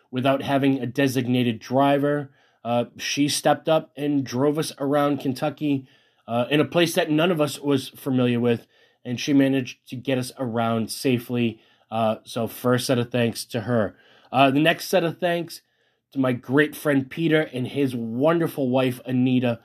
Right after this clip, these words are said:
um, who joined us on this journey, uh,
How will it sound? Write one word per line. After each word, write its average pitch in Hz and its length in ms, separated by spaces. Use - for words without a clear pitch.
um, 120 440
who 147 140
joined 160 460
us 139 200
on 131 200
this 123 160
journey, 120 560
uh, 98 380